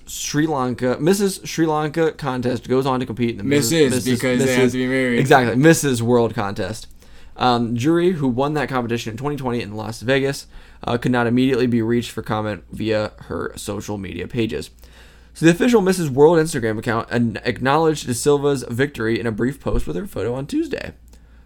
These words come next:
Speaker 1: Quote, "A true queen is not a woman who snatches another woman's crown,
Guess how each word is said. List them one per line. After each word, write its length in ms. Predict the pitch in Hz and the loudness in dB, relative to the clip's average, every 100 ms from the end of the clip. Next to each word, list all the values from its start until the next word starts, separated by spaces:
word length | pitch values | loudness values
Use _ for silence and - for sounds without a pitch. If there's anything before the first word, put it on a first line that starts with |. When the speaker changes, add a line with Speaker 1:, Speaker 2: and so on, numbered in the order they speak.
| - | -2
Speaker 1:
Quote, 320 | - 208 190 - - - - - - - - - | 4 4 2 -6 -20 -20 -20 -20 -20 -20 -20 -10
"A 80 | - | -8
true 240 | 120 175 180 | 2 4 4
queen 480 | 156 139 135 131 - | 2 0 -2 -4 -6
is 100 | 117 | 0
not 160 | 127 139 | 2 2
a 20 | |
woman 300 | 123 120 120 | 2 0 0
who 120 | 127 | -2
snatches 500 | - 131 127 127 131 | -4 -2 -2 -2 -4
another 280 | 117 285 110 | -2 -2 0
woman's 400 | 113 127 127 120 | 0 2 2 0
crown, 520 | - 165 165 147 151 | 0 4 6 4 2